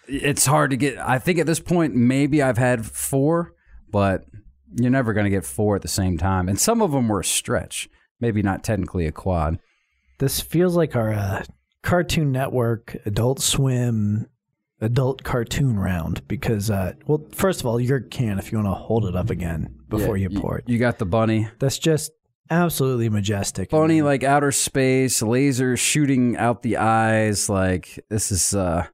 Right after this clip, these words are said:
Speaker 1: you know, it's a space age sunshine bunny. I mean, and if you haven't filled in the gap, we, we did, we had the single, we had the double. I, I jumped the gun. I should have had you do yours
Speaker 2: Yeah.
Speaker 1: first. I have the quad. He's got, of course,
Speaker 2: I've got the triple.
Speaker 1: the
Speaker 2: The, uh,
Speaker 1: triple.
Speaker 2: the Sparkle Puff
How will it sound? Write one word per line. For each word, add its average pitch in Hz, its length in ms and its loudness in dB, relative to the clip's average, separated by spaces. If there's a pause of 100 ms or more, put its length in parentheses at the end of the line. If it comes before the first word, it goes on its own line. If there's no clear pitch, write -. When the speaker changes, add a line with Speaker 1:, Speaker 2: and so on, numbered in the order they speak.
(560)
Speaker 1:
you 98 100 -2
know, 95 120 0
it's 120 140 -4
a 120 60 -2
space - 440 -2
age 117 240 -2
sunshine 123 480 -2
bunny. 120 300 0
I 82 80 0
mean, 90 280 2 (220)
and 127 160 2
if 127 160 -2
you 143 80 4
haven't 143 200 2
filled 151 260 2
in 131 60 4
the 117 80 0
gap, 120 300 2
we, 117 180 0
we 110 260 2
did, 120 460 0 (280)
we 101 140 2
had 107 160 0
the 107 60 -2
single, 127 360 2
we 110 120 2
had 107 120 2
the 104 80 0
double. 101 500 0 (380)
I, 123 220 2
I 117 140 0
jumped 123 280 0
the 110 80 -2
gun. 107 240 2
I 90 60 2
should 110 200 0
have 95 60 2
had 98 140 0
you 90 80 0
do 95 140 0
yours 92 340 2
Speaker 2:
Yeah. 139 80 0
Speaker 1:
first. 95 340 0
I 143 200 2
have 143 180 2
the 117 80 -2
quad. 120 440 2
He's 156 300 2
got, 135 220 2
of 127 80 -4
course, - 180 0 (120)
Speaker 2:
I've 147 40 -2
got 156 160 2
the 156 80 0
triple. 131 460 0
Speaker 1:
the - 80 -2
Speaker 2:
The, 131 140 4
uh, 135 100 4
Speaker 1:
triple. 87 380 0
Speaker 2:
the 165 100 2
Sparkle 202 540 2
Puff 165 420 0